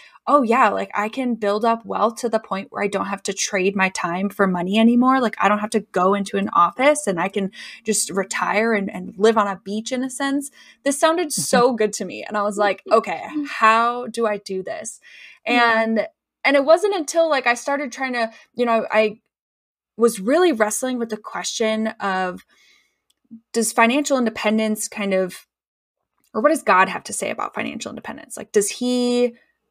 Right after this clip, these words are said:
Speaker 1: say that this is okay? Does he say that this is good?
Speaker 2: Mm-hmm.
Speaker 1: And my whole being, my whole body, like, I just really wanted it to be true. Like, I wanted it to be like, yes, God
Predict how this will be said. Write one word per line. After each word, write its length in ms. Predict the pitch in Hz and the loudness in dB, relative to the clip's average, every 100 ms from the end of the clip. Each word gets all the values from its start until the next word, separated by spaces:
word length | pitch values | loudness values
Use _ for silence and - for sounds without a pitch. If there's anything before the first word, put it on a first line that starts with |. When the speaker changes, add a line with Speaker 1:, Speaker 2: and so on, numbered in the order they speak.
| _ | _
Speaker 1:
say 240 | - 208 190 | 0 2 2
that 140 | 196 | 0
this 200 | 196 190 | -2 -4
is 100 | 190 | -4
okay? 440 | 180 - 233 269 | -6 0 0 0
Does 200 | - 190 - | -2 -4 -4
he 80 | |
say 160 | 196 190 | -2 -2
that 160 | 190 185 | -4 -6
this 160 | 185 | -6
is 200 | 190 - - | -8 -12 -6
good? 440 | 175 202 247 - - - - - - - | 0 0 0 -6 -16 -20 -20 -20 -20 -2
Speaker 2:
Mm-hmm. 40 | 240 | 2
Speaker 1:
And 760 | 233 226 220 214 214 202 190 - _ _ _ _ _ _ _ _ - | 6 6 6 4 2 2 0 -4 _ _ _ _ _ _ _ _ 2
my 300 | 220 226 233 | 4 6 4
whole 360 | 233 285 294 226 | 4 4 4 4
being, 520 | 233 226 208 147 214 | 2 4 2 0 0
my 140 | 202 | 0
whole 200 | 202 254 | 0 0
body, 420 | 240 196 190 185 160 | 2 2 2 2 2
like, 160 | 190 | 2
I 80 | 202 | 4
just 200 | 226 226 170 | 2 -2 -4
really 240 | 226 240 220 | 2 4 4
wanted 420 | 175 190 175 180 | 2 -2 0 0
it 120 | 170 - | -2 -4
to 80 | |
be 140 | 175 160 | -8 -8
true. 300 | - - - | -6 -8 -6
Like, 160 | 190 185 | -6 -4
I 60 | |
wanted 480 | 185 208 214 226 226 | -2 2 4 4 2
it 160 | 214 - | 0 -2
to 80 | |
be 180 | 196 190 | -6 -4
like, 240 | 185 165 - | -4 -6 -8
yes, 240 | 180 - | -10 -8
God 600 | - 196 208 220 214 220 | -4 -4 -2 -2 -2 -6